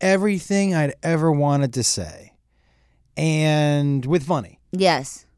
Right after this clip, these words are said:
Speaker 1: And, um, that was it.
Speaker 2: And that was it.
Speaker 1: That was it. That was it. And then they, some people saw that. I got a deal, a couple deals.
Speaker 2: Good.
Speaker 1: And then, um,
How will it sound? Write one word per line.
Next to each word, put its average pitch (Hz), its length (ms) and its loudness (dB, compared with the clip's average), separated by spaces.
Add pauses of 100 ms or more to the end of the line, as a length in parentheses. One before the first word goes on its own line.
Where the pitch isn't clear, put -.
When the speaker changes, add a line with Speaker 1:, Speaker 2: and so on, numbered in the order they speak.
(160)
Speaker 1:
And, 147 480 0
um, 147 560 0 (160)
that 170 120 0
was 180 120 0
it. 277 260 0
Speaker 2:
And 175 100 -4
that 156 100 -2
was 156 100 -4
it. 151 200 -4
Speaker 1:
That 170 80 -2
was 185 120 0
it. 240 260 0 (400)
That 175 80 -6
was 190 140 0
it. 196 140 0
And 151 120 -2
then 170 120 2
they, 170 220 0
some - 180 -4
people 185 180 0
saw 180 220 -2
that. 196 320 0
I 151 80 -6
got 170 180 -2
a 170 40 0
deal, 185 560 0 (180)
a - 40 -20
couple 175 220 0
deals. 180 640 -2 (280)
Speaker 2:
Good. 147 320 -4
Speaker 1:
And 156 160 0
then, 160 220 0
um, 143 800 0